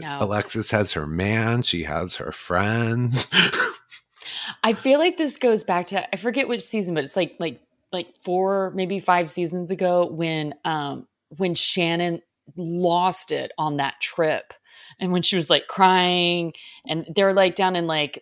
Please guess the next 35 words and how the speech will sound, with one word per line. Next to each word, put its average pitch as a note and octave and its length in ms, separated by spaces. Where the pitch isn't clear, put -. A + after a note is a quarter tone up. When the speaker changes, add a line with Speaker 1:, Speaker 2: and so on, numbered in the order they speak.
Speaker 1:
the, F3+ 140
like, D#3+ 200
Key G3+ 220
West D#3+ 400
or D#3 80
something C#3+ 400
like C3 240
that. C3 320
It - 20
was, D3+ 180
like, C#3+ 180
that C3+ 260
trip, B2 360
the C#3 140
trip B2+ 240
where, C#3+ 100
like, C3 200
Vicky F2 160
Speaker 2:
Mm-hmm. F2+ 140
Speaker 1:
fell B2+ 260
and, B2+ 80
like, B2 180
hurt C3+ 180
her B2+ 140
ankle B2 380
and - 100
stuff. C#3 240
But D#3+ 200
Shannon F3+ 380
lost E3 680
it. - 120
Like, D3 220
that G3+ 280
was, G#3 260
like, D3+ 440